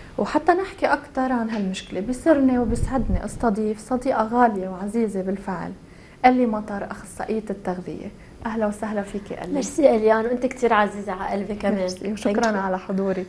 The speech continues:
Speaker 2: ميرسي إلك.
Speaker 1: آه، قبل ما نبدأ بموضوعنا، آه، بدي أخذ رأيك بالفيديو اللي مرق معنا.
Speaker 2: أنا الفيديو شخصيًا كتير عنالي، آه، ذكرني قد إيه الله بحبنا، وبحس بس نتذكر قد إيه الله بحبنا،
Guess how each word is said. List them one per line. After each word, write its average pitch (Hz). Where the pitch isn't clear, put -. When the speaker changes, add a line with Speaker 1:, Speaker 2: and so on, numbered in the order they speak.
Speaker 2:
ميرسي 226
إلك. 240
Speaker 1:
آه، 208
قبل 311
ما 269
نبدأ 262
بموضوعنا، 208
آه، 196
بدي 196
أخذ 220
رأيك 247
بالفيديو 202
اللي 185
مرق 196
معنا. 196
Speaker 2:
أنا 254
الفيديو 247
شخصيًا 247
كتير 262
عنالي، 208
آه، 214
ذكرني 262
قد -
إيه 226
الله 226
بحبنا، 214
وبحس 214
بس 277
نتذكر 262
قد 226
إيه 233
الله 247
بحبنا، 220